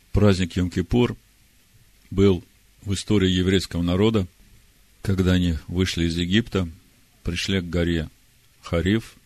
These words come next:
заключили завет. На сороковой день они разорвали этот завет, сделав золотого тельца. И потом Моше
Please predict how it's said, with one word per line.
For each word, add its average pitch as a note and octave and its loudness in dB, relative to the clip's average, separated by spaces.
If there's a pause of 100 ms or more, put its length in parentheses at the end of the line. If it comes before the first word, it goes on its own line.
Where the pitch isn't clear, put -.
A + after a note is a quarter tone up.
(180)
заключили F#2+ 0
завет. F#2+ 0 (460)
На F2 -2
сороковой G2 4
день F#2+ 0
они F2+ -4 (600)
разорвали F#2+ 4
этот A#2+ 2
завет, A2 4
сделав F2+ -2 (600)
золотого F#2 -4
тельца. E2+ -6 (1300)
И G2+ -4
потом G#2 0
Моше A2 2